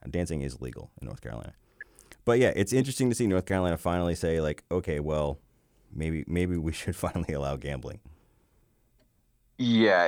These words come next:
Speaker 2: and it's, um, I, I'm sorry, I'm trying to, trying to look right now and see what the latest is. I know the Senate was supposed to, um, have one final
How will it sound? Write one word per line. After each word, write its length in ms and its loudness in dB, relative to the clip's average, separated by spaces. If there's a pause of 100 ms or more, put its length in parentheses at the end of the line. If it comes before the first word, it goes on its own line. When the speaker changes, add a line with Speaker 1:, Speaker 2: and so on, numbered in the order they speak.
Speaker 2:
and 180 2
it's, 440 -4 (100)
um, 520 2 (140)
I, 240 2
I'm 200 2
sorry, 320 2
I'm 100 -2
trying 380 -2 (100)
to, 380 -8 (560)
trying 300 2
to 80 0
look 280 2
right 240 4
now 180 2
and 100 -4
see 120 -12
what 180 -6
the 100 0
latest 480 -2
is. 180 0
I 80 2
know 160 0
the 140 -4
Senate 340 -2
was 200 -2
supposed 560 -4
to, 460 -2 (520)
um, 500 2 (440)
have 320 0
one 300 0
final 720 -2